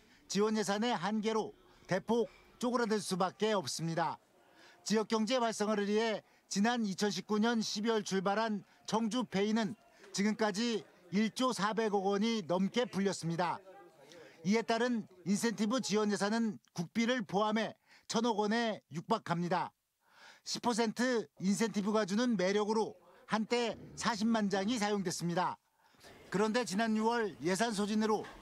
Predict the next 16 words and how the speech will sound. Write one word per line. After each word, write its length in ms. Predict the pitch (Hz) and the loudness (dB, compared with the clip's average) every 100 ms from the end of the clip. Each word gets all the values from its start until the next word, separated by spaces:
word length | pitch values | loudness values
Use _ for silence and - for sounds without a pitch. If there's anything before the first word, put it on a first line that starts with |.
| - - 180 | -20 -8 -4
인센티브 540 | 175 226 208 202 214 | 0 0 0 0 0
지급을 540 | 185 190 202 226 240 190 | 0 0 0 0 -2 -2
중단하자 640 | 170 190 208 208 190 160 - - - | -2 0 2 0 0 -2 -8 -20 -14
사용량은 760 | - 214 226 220 214 233 220 - - - | -2 0 2 2 2 2 0 -4 -16 -6
반에 400 | 170 190 226 240 | -2 0 2 0
반토막이 680 | - 151 190 190 185 185 226 | -2 -2 -2 0 0 0 0
났습니다. 600 | 202 - 165 165 156 - - - - - - - - 165 | -2 -4 -4 -2 -2 -4 -12 -20 -20 -20 -20 -20 -6 0
이번에 380 | 196 233 262 247 | 2 4 2 0
추경 340 | 185 254 240 | -2 0 2
예산을 320 | 202 214 262 | 2 0 0
편성해도 680 | - 202 202 214 220 214 - - - - - | 0 0 2 0 2 0 -2 -12 -20 -14 -4
인센티브 560 | 185 220 202 220 208 | 0 0 0 2 2
지급은 640 | 180 196 202 202 233 208 - - - | 0 0 0 0 0 -2 -6 -20 -8
시한부가 520 | - 240 240 208 220 | 0 2 2 2 2
될 180 | 208 208 | 2 0
가능성이 760 | 202 196 190 190 196 220 196 | 0 0 0 0 2 2 -2